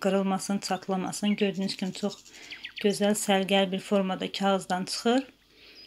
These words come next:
Ruletimizi kremləyirik və bükürük. Daha sonra gördüyünüz kimi bir az, e,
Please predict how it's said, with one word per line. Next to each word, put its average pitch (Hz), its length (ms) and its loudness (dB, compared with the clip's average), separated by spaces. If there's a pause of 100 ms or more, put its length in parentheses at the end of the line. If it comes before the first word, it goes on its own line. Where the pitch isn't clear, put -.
(760)
Ruletimizi 233 480 8
kremləyirik 208 1080 6
və 202 400 6 (280)
bükürük. 180 580 -2 (200)
Daha 214 160 6
sonra 208 340 4
gördüyünüz 196 480 0
kimi 185 300 -2
bir 208 200 6
az, 180 360 0
e, 185 140 -2